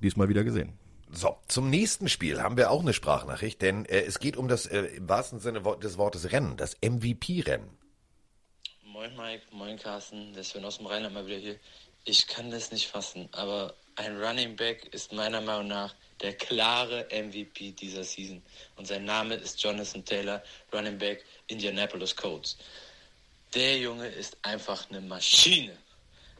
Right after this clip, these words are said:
Speaker 3: Also wirklich. Ähm, jetzt werden viele rauskommen und ähnlich wie ich sonst argumentieren, ja, Running Backs sind ja sehr abhängig von der O-Line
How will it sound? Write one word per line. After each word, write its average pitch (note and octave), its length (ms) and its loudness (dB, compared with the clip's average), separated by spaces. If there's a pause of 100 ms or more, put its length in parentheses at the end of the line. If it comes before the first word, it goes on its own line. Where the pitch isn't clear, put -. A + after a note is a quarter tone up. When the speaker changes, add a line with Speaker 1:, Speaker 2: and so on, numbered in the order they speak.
Speaker 3:
Also A#2 320 -2
wirklich. C3 380 0 (500)
Ähm, A#2+ 360 0 (120)
jetzt B2+ 300 -2
werden C#3+ 240 2
viele C#3+ 380 -2
rauskommen C3+ 800 -2
und A2+ 260 -8
ähnlich B2+ 300 0
wie A2+ 80 -2
ich - 80 0
sonst B2 160 -2
argumentieren, B2 480 -4
ja, A#2+ 160 4
Running B2+ 280 0
Backs B2 220 -2
sind B2 100 -6
ja A#2 80 0
sehr A#2 220 2
abhängig A2+ 260 -8
von G#2+ 120 -8
der G#2 120 -4
O-Line C3+ 280 0